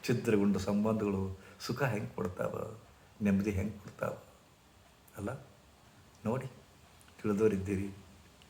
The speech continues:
ತಿಳಿದವರಿದ್ದೀರಿ, ಜ್ಞಾನಿಗಳಿದ್ದೀರಿ, ಎಲ್ಲ ಗೊತ್ತದು.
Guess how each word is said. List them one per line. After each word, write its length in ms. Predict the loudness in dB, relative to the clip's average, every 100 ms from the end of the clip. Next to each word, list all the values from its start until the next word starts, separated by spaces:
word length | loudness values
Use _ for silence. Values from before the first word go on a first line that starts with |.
| -20 -20 -14
ತಿಳಿದವರಿದ್ದೀರಿ, 920 | 2 6 8 8 6 4 4 2 -4 -12 -20 -8
ಜ್ಞಾನಿಗಳಿದ್ದೀರಿ, 840 | 2 4 4 4 2 2 0 -2 -4 -10 -20 -20 -4
ಎಲ್ಲ 320 | 0 4 2
ಗೊತ್ತದು. 760 | 6 4 6 4 6 4 2 -6